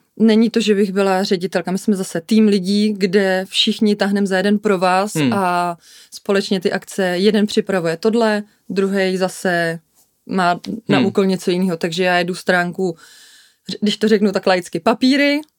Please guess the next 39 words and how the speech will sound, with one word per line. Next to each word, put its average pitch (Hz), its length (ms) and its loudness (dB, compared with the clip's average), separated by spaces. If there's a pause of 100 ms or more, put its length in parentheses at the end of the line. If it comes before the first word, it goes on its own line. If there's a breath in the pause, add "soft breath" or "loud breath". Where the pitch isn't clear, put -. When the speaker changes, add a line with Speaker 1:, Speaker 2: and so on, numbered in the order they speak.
(140)
Speaker 1:
a 214 80 0
pak 214 160 0
jsou 202 140 2
prostě 202 220 -2
chlapi, 180 280 -2
který 175 220 -4
to 175 100 -4
postaví 165 480 -6
a, 131 60 -2
Speaker 2:
Jasně, 131 460 -6
Speaker 1:
a 180 60 -4
Speaker 2:
jasně, 175 120 -4
Speaker 1:
akce 170 220 -6
proběhne. 131 420 -6
Speaker 2:
jo. - 60 -14 (380 loud breath)
No 143 100 -2
a 143 40 0
kdybyste 143 380 0
ty 151 120 -2
dva 147 160 0
světy 143 360 -4
měla 135 280 0
jako 135 200 -2
porovnat 120 520 0
v 110 40 -4
rámci 113 340 -2
toho, 113 220 0
jako 113 260 -2
že 117 120 -4
v - 60 -20
čem 123 200 -2
je 131 60 0
jiný 127 360 0 (280 loud breath)
vlastně 120 240 -2
to - 100 -2
pořadatelství, 117 720 -2
nebo 113 140 -2
ta 117 120 -2
produkce 131 720 -2